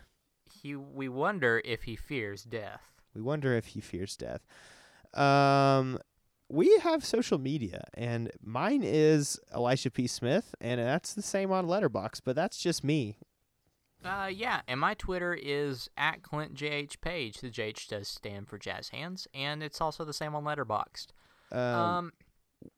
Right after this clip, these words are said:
Speaker 1: and I regret to inform you that even though this is a terrible, you know, terrible podcast and a terrible episode for one,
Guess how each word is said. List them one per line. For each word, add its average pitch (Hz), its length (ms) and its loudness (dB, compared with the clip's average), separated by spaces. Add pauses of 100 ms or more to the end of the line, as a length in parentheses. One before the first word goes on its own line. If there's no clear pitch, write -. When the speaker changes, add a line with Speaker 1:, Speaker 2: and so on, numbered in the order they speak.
(160)
Speaker 1:
and 170 140 -2
I 185 40 2
regret 190 320 2
to 208 80 0
inform 160 500 -2
you 127 260 -4
that 117 400 -2
even 165 320 -4
though 127 180 2
this 120 220 -4
is 107 100 -10
a 104 60 -12
terrible, 107 600 -6 (120)
you 131 100 -14
know, 104 200 -10
terrible 117 340 -2
podcast 131 680 -4
and 110 100 -10
a 101 40 -14
terrible 131 360 -4
episode - 420 -4
for - 140 -20
one, 107 340 -8